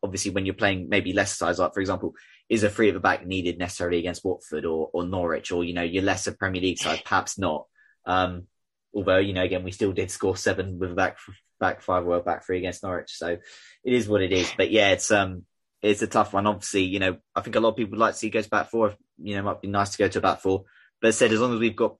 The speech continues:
people who can do a role, and obviously it'll be very interesting to see the players who we sign, 'cause obviously if we s-, go for someone like Jules Koundé,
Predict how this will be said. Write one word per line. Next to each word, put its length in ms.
people 340
who 100
can 180
do 140
a 60
role, 340
and 80
obviously 220
it'll 60
be 80
very 200
interesting 240
to 100
see 140
the 120
players 280
who 80
we 80
sign, 180
'cause 100
obviously 340
if 100
we 100
s-, 140
go 220
for 120
someone 260
like 140
Jules 220
Koundé, 460